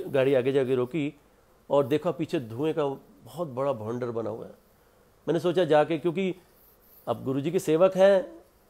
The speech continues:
तो इंसानियत तो आ ही जाती है, तो मैंने सोचा पीछे जाके, मैं जाके देखूं कि किस, क्या हाल है उन लोगों का जो पीछे इस तरह रोल होते हुए गाड़ी हमारी तरफ आ रही थी। संगत जी, वहाँ पहुँचा जाने नहीं दिया।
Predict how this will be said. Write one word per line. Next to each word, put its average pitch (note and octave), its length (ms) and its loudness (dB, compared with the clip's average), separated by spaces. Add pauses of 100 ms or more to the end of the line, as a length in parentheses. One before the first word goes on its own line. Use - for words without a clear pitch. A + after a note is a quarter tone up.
(220)
तो D#3+ 220 4
इंसानियत D3+ 440 2
तो F3 80 4
आ D#3 60 8
ही F3 120 6
जाती E3 320 0
है, D#3+ 180 -4 (320)
तो D#3 60 -8
मैंने F3 160 4
सोचा E3 260 0
पीछे D3 240 -2
जाके, C#3 340 0 (360)
मैं D3 120 0
जाके C#3+ 260 4
देखूं C#3+ 420 0
कि E3 140 -6
किस, F3 200 -8
क्या E3+ 240 4
हाल D3 260 4
है D3 60 4
उन D3 100 0
लोगों D3 240 2
का D3+ 160 2
जो C#3 180 -4
पीछे D3+ 420 -2 (580)
इस - 120 -6
तरह F#3 160 6
रोल E3+ 240 6
होते E3 280 2
हुए E3 180 2
गाड़ी D3 360 4 (120)
हमारी C#3+ 200 2
तरफ C#3 200 -2
आ A#2+ 100 2
रही A#2 140 -4
थी। A#2 200 -10 (800)
संगत D3+ 160 0
जी, D3+ 80 0
वहाँ D3 160 4
पहुँचा C#3 440 2 (320)
जाने D#3 240 6
नहीं D#3 120 0
दिया। A2+ 220 -4